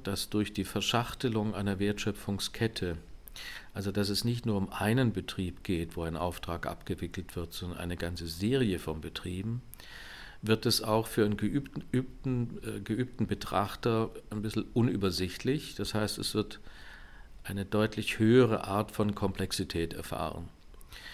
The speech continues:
Das ist für Beschäftigte schwierig zu durchschauen, wo eigentlich gerade was läuft, aber es setzt auch ganz neue Herausforderungen an Führungskompetenzen von Unternehmen.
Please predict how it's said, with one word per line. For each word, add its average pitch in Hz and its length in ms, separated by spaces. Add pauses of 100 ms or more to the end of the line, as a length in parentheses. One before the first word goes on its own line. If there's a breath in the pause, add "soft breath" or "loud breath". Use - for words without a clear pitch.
(460 loud breath)
Das - 440
ist - 520
für 107 480
Beschäftigte 101 720
schwierig 127 500
zu 123 140
durchschauen, 101 720
wo 104 220
eigentlich 98 400
gerade 90 380
was 80 220
läuft, 87 680 (120)
aber 104 560
es - 160
setzt - 300
auch 101 220
ganz 98 260
neue 104 280
Herausforderungen 92 920
an 92 160
Führungskompetenzen 98 1080
von 104 160
Unternehmen. 101 600